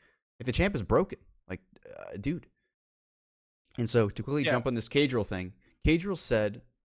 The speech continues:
Speaker 1: um, on his stream that he was watching a Rioter stream, and he said if they released Karthus today,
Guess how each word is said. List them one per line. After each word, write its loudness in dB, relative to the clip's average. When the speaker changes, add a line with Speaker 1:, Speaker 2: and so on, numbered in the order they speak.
Speaker 1:
um, -6
on -6
his 0
stream -8
that -2
he 0
was -4
watching 0
a -4
Rioter 0
stream, -8
and -10
he -4
said -2
if -8
they 2
released -4
Karthus -4
today, 2